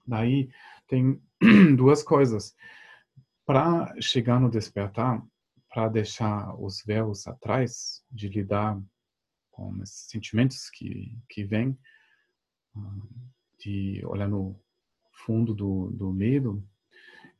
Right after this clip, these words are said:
e do, do controle, precisa, sim, muita,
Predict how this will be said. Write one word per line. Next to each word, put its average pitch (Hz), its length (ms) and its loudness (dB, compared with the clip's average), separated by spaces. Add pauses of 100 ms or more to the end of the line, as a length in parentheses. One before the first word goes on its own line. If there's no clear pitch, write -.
e 95 580 -4 (140)
do, 98 720 -8 (260)
do 107 160 -4
controle, 101 720 -4 (220)
precisa, 139 480 -2 (340)
sim, - 240 0
muita, 120 680 0